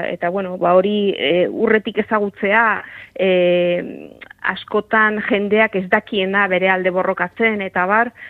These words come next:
ba, bueno, nik uste tarteko hori egitea benetan pozgarria izan dela.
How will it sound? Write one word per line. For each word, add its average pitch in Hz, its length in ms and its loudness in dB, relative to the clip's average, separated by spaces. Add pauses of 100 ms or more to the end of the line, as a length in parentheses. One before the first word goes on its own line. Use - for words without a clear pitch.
ba, 170 240 -4
bueno, 180 280 -6 (160)
nik - 380 -10
uste 190 260 -6 (100)
tarteko 196 540 0
hori 196 180 0
egitea 190 680 -2
benetan 175 640 -6
pozgarria 185 580 -4
izan 175 240 -8
dela. 196 300 -2